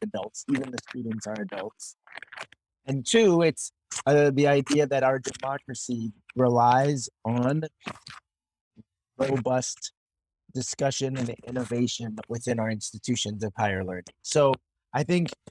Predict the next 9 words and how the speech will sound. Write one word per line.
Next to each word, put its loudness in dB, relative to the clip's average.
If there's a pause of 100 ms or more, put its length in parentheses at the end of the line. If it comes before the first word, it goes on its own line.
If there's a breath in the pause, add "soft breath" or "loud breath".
(160)
you -2
know, 0
academic 4
freedom 0
has -2
been -2 (220)
an -4
area 2
where, -6